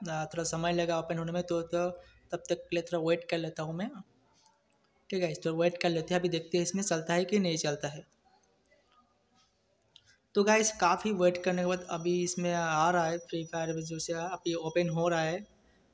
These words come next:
तो मुझे नहीं लगता कि इसमें चलेगा क्योंकि बहुत time लग चुका था।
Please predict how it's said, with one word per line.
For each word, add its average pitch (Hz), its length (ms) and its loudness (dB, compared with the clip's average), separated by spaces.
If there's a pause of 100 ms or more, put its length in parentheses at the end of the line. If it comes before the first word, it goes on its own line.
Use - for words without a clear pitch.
(100)
तो 165 180 -2
मुझे 170 220 0
नहीं 214 100 6
लगता 220 280 -2
कि 220 120 -2
इसमें 214 220 4
चलेगा 180 360 6
क्योंकि 190 200 0
बहुत 170 360 0
time 175 160 0
लग 165 140 -4
चुका 165 240 -2
था। 180 260 -2